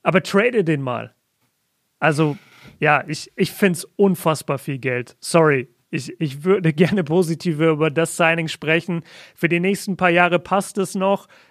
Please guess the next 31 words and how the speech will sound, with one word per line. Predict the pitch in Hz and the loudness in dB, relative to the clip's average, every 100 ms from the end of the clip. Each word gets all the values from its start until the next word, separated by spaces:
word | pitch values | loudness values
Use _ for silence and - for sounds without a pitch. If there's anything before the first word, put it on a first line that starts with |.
| - | -4
Ähm, | 151 156 156 | 2 2 0
ich | 156 | 0
will | 180 | 2
auch | 180 | 2
nicht | 175 | 2
sagen, | 175 180 165 | 2 2 2
dass | 156 - | 0 0
Jimmy | 170 160 | 0 2
Butler | 170 175 170 | 0 0 0
jetzt | 151 143 131 | 0 -4 -2
washed | 170 180 - | 0 0 0
ist | 180 170 165 | 0 0 0
oder | 151 156 | 0 2
ab | 156 - | 0 -2
heute | 165 165 165 | 0 2 0
kein | 156 151 | -2 0
Basketball | 147 190 - 175 170 | 2 0 -2 -2 0
mehr | 170 | -2
spielen | - - 160 | -4 -4 -4
kann. | 156 165 160 - _ _ | 0 0 -2 -8 _ _
Der | 156 147 | -2 0
wird | 180 | 0
noch | 175 147 | 0 -2
ein | 147 | 0
paar | 165 170 | 2 4
Jahre | 165 165 156 | 4 2 2
sehr | 135 151 135 | -2 -2 -2
gut | 185 233 | -4 -2
sein | 196 190 | 2 2
in | 180 170 | 2 0
Miami, | 165 160 165 170 | 0 2 2 -2